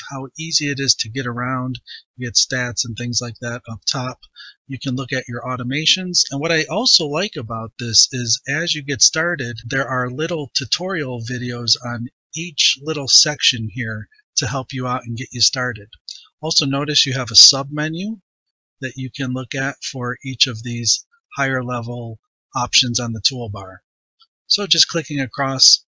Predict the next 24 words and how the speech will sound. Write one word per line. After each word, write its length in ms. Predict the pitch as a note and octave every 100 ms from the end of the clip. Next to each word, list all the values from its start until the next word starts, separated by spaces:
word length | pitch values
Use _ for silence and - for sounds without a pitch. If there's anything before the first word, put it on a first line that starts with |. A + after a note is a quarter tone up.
| _
of 80 | -
course, 220 | - C#3+ -
you 80 |
had 200 | C3+ C3
your 120 | B2+ A#2+
automations, 680 | C3 C3 C3 C3 C#3 B2+ C#3
now 120 | B2+
your 120 | A#2
sequences. 640 | - D3 - C#3 B2 C3+ B2
This 180 | B2
is 120 | B2 B2+
when 120 | A#2+
you 80 | A#2+
set 240 | C#3+ B2
up 160 | B2 - - - _ _
an 280 | B2+ A#2+ A2+ - _ -
email 640 | D3 D3 D3 - C3+ C3+ - _ _ _
type 240 | - C3+ -
of 160 | B2+
sequence 800 | - - C#3 - D3 C#3 B2+ -
where 160 | A#2+ A#2
you're 160 | A#2
sending 420 | A2 - B2 A#2+ A#2
out, 300 | A#2 A#2